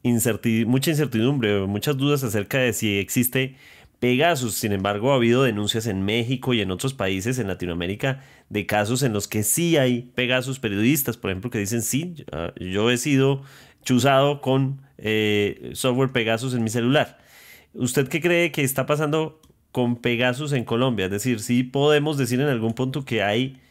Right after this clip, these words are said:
eh, acciones con el software Pegasus en Colombia?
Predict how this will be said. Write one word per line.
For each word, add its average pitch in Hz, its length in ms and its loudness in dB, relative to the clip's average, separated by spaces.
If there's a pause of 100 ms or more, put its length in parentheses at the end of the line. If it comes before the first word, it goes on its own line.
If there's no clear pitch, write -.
(240)
eh, 123 540 2
acciones 127 760 0 (240)
con 113 240 0
el 104 100 -2
software 120 260 0
Pegasus 127 460 -2
en 123 100 -4
Colombia? 123 280 -4